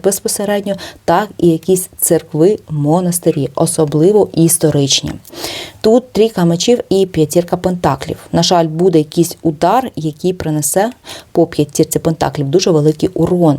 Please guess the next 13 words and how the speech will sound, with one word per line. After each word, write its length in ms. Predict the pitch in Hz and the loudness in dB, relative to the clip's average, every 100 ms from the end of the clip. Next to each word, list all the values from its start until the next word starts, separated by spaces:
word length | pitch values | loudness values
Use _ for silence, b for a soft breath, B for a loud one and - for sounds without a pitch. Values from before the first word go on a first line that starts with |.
| - | -2
як 340 | 156 151 151 | 0 0 0
людям, 460 | 160 175 233 233 160 | 2 2 2 0 0
так 280 | 170 165 175 | 0 -2 -2
і 40 | |
взагалі 520 | 151 156 151 160 156 156 | -4 -4 0 2 0 0
виробництву 640 | 156 143 160 226 - 220 | 0 2 2 0 2 2
якомусь, 540 | 226 220 208 196 190 - | 2 0 -4 -6 -6 -6
економіці 600 | 160 151 151 185 180 170 | -4 -4 -4 -6 -2 -4
в 60 | |
цілому. 480 | 170 170 170 160 143 B B B | 0 2 4 2 0 B B B
Тому 220 | 170 165 | 0 2
що 140 | - 165 | 2 2
тут 260 | 180 180 | 2 2